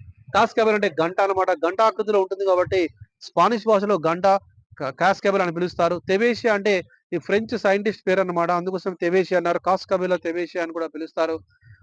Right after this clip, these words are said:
అంతేకాకుండా కాస్ కబేలా అంటే లాటిన్‌లో ఇది రాటిల్ స్నేక్ లాగా ఉంటుంది. కూడా రాటిల్ స్నేక్ అని కూడా పిలుస్తారు. ఇందులో గ్లైకోసైడ్స్ కాంపౌండ్స్ ఉంటాయి కాబట్టి హార్ట్ మీద చాలా ఎఫెక్ట్ పడుతుంది.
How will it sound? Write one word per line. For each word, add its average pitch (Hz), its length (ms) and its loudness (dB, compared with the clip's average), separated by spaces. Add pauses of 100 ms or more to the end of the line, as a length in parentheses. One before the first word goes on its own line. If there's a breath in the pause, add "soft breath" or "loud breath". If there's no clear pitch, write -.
అంతేకాకుండా 220 560 0 (340 soft breath)
కాస్ 196 240 2
కబేలా 220 260 2
అంటే 208 160 0
లాటిన్‌లో 185 480 0 (360 soft breath)
ఇది 160 160 0 (440)
రాటిల్ 202 340 2
స్నేక్ 202 320 -4
లాగా 190 180 4
ఉంటుంది. 180 220 -6
కూడా 165 140 -2
రాటిల్ 175 260 -2
స్నేక్ 180 240 -6
అని 165 100 -4
కూడా 156 120 -4
పిలుస్తారు. 151 460 -2 (400 loud breath)
ఇందులో 202 240 0
గ్లైకోసైడ్స్ 214 680 0
కాంపౌండ్స్ 196 440 0
ఉంటాయి 190 220 2
కాబట్టి 180 280 0
హార్ట్ 196 320 2
మీద 208 180 2
చాలా 180 220 0
ఎఫెక్ట్ 185 240 -4
పడుతుంది. 175 400 -4